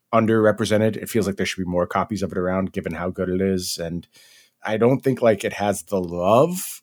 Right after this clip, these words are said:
of a lot of modern decks. Like, it doesn't have its real fanatics, maybe 'cause it's newer. You know, it's, it hasn't been around forever. It sort of was a joke deck for a very long period of time before it was a very good deck.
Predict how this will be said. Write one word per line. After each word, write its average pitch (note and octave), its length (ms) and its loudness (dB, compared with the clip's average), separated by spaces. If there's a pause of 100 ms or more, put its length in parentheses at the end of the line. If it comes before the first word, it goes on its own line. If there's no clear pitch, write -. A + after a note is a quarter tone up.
of C3 120 4
a D3+ 40 0
lot E3 200 8
of E3 60 4
modern F3 300 6
decks. G3 280 2
Like, A2 120 2
it G2 60 -6
doesn't B2 260 4
have A#2+ 200 0
its A2 200 -4
real A#2+ 800 6 (340)
fanatics, A#2 720 4
maybe A#3 200 6
'cause F#3 160 4
it's A#2+ 180 -2
newer. A#2 420 4 (180)
You A2 120 -2
know, G#2+ 180 2
it's, C3 140 -4
it G2+ 140 -4
hasn't G2 300 -2
been F#2 120 -6
around G2 320 -2
forever. G2+ 520 0
It F#2+ 160 0 (320)
sort F3 280 8
of C3+ 100 8
was C3+ 120 6
a B2+ 40 4
joke A2+ 300 4
deck C#3+ 260 6
for A#2+ 180 0
a A2+ 60 4
very A#2+ 220 6
long A#2+ 200 4
period A#2+ 200 2
of A2+ 80 -2
time A#2 240 -2
before G2 340 -2
it A2 100 -2
was A#2+ 180 2
a A#2 40 -6
very B2+ 220 2
good B2+ 140 -2
deck. C#3+ 340 0